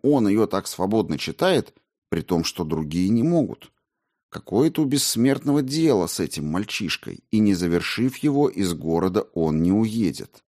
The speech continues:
"Вот за дело-то это его и можно взять", повторял Шмидт.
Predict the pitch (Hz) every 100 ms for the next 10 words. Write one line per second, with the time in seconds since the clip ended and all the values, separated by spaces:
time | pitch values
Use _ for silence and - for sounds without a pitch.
0 | _ _ _ _ _ _ _ _ - 73
1 | 85 85 78 85 80 80 113 135 92 -
2 | - - - 65 - - 69 69 71 67
3 | 82 98 - 95 87 82 78 85 80 87
4 | 85 80 82 98 82 - - - _ 80
5 | - 85 80 76 - - 80 65 -